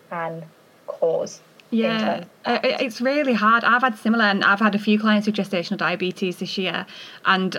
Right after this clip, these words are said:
Speaker 2: I've had, like, so I had, yeah, they got told the formula thing, and then I had a client who was like, "Well, I'm just gonna colostrum harvest, and then I've got it," and the midwife was like, "Uh, well, yeah, I guess you can do that if you want, but we would still recommend having formula around."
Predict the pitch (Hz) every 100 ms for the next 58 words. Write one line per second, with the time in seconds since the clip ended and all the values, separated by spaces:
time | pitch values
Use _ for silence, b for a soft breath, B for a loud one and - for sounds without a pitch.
0 | - 190 - 202 185 - 208 180 170 180
1 | 185 196 190 160 185 175 - 185 175 170
2 | 262 269 247 247 226 214 214 214 214 220
3 | 214 202 208 202 220 220 - 226 220 214
4 | 220 208 208 208 214 - 220 214 220 226
5 | 247 - 196 185 190 123 254 247 190 190
6 | 202 190 - 185 170 - 311 247 - 226
7 | 269 269 254 - b b 233 302 - -
8 | - - 240 269 - - 240 220 247 269
9 | 254 226 240 269 240 - 214 220 226 220
10 | 233 233 226 214 214 220 214 214 214 208
11 | 214 175 160 147 165 190